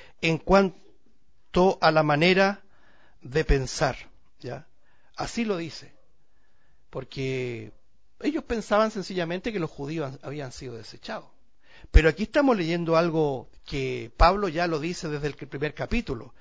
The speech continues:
La salvación, el evangelio, viene primeramente ¿a quién? Al judío. Pero aquí viene la segunda parte que estamos abordando. Y también al griego. La palabra griego puede ser traducida como gentil,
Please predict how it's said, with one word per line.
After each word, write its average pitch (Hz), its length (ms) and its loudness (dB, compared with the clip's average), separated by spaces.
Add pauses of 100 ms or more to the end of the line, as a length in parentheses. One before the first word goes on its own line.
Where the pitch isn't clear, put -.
(320)
La 123 160 -6
salvación, 156 840 2 (220)
el 139 140 -8
evangelio, 175 840 2
viene 170 420 0
primeramente 196 680 2
¿a - 40 -2
quién? 214 360 2 (1000)
Al 196 180 10
judío. 262 560 2 (1600)
Pero 123 180 -6
aquí 143 180 -8
viene 170 180 -2
la 180 60 -4
segunda 180 400 0
parte 190 300 2
que 175 80 -6
estamos 180 400 -4
abordando. 185 640 0 (160)
Y 180 140 -2
también 175 720 8 (960)
al 131 180 0
griego. 113 480 -12 (920)
La 160 100 4
palabra 277 320 12
griego 294 300 6
puede 262 180 12
ser 247 160 4
traducida 240 520 6
como 220 480 4
gentil, 143 500 -8